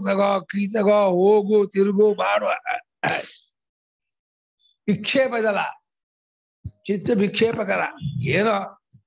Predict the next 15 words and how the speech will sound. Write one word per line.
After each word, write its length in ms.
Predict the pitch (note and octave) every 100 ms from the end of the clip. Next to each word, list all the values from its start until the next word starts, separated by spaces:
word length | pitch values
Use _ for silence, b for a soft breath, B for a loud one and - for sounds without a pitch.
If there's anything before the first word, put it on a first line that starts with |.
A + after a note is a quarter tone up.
| -
ಸದ್ಯ 340 | F3+ E3+ G3+ F3+
ಟಿ 240 | - G#3+
ವಿ 120 | A#3
ನೋಡ್ಲಿಲ್ಲ, 400 | A3 G#3 F#3+ G3
ಆಟ 360 | G#3 E3+ F3 G#3+
ಆಡ್ಲಿಲ್ಲ, 760 | G3+ F#3 F#3+ G3 - E3+ E3 D#3+ - - E3
ಬೀದಿ 280 | D#3+ A3+ A#3
ಬಸ್ 320 | A3 G#3+ G#3+
ತಿರ್ಗ್ಲಿಲ್ವಲ್ಲ 560 | F#3 G#3+ A3+ A3+ A#3
ಅಂತ 300 | A#3+ C4 C4+
ಹೇಳಿ 220 | B3 A3 B3
ಹೊಗಳ್ಬೇಕು 880 | F#3+ D3+ - F#3+ E3 E3+ F#3 E3
ಅದನ್ನ, 480 | D3+ C3+ - - - - - -
ಅದನ್ನ 200 | - F#3
ಮಾಡೋನನ್ನ. 640 | E3 D3+ C#3+ A#2 A2+ A2+